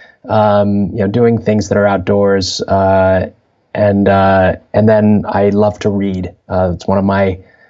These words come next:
passions. You'll find me, uh, sort of curled up somewhere in the house with a book, uh, my nose in a book.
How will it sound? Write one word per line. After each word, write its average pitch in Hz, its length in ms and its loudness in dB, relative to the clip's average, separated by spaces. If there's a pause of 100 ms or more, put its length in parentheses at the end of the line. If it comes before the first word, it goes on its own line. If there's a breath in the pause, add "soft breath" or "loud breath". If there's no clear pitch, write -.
(140 soft breath)
passions. 120 720 -2
You'll 110 200 -2
find 107 340 0
me, 107 300 0
uh, 101 340 2 (520 loud breath)
sort 113 180 -2
of 101 160 0
curled 123 340 0
up 113 280 -2
somewhere 123 380 0
in 113 80 0
the 110 80 0
house 104 440 -4
with 104 120 -4
a 107 60 -4
book, 107 500 -4
uh, 104 300 0
my 107 140 -2
nose 107 300 0
in 104 80 -2
a 101 60 -4
book. 98 340 -2